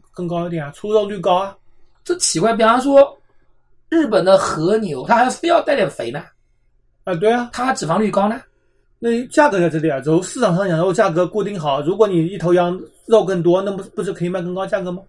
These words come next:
Speaker 2: 瘦肉精是让羊肉，是让羊的肉变更多，还是瘦肉的比例变更多？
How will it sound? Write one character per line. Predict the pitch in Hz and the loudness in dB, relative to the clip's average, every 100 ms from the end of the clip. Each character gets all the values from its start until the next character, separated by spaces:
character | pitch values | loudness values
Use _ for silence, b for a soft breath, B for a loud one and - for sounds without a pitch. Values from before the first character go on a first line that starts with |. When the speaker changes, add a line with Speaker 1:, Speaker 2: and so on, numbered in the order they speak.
| _ _ _ _ _ _ _ _ _ _ _ _ _ _ _ _ _ _ | _ _ _ _ _ _ _ _ _ _ _ _ _ _ _ _ _ _
Speaker 2:
瘦 | - - - 359 | -14 -4 2 4
肉 | 359 277 | 4 4
精 | 277 302 | 2 0
是 | - | 0
让 | 311 247 | 0 2
羊 | 147 127 208 | -2 -2 0
肉， | 320 285 - | 2 2 0
是 | - - - - - - 320 277 B B B | -8 -8 -8 -10 -10 -4 0 0 B B B
让 | - 330 320 269 175 151 | 0 4 4 2 0 2
羊 | 143 147 208 269 | 2 2 0 4
的 | 466 196 165 - - | 4 4 0 -6 -12
肉 | 262 339 262 | 2 4 4
变 | 277 269 220 | 4 2 4
更 | 349 294 196 | 2 2 2
多， | 202 240 | 4 4
还 | 220 196 | 4 0
是 | - 220 - | 2 -2 -2
瘦 | - - 277 | -4 -2 2
肉 | 262 | 0
的 | 254 | 0
比 | 190 143 | -4 -2
例 | 165 285 | -2 -2
变 | 226 185 143 | 0 0 0
更 | 143 | -2
多？ | 113 - | -4 -8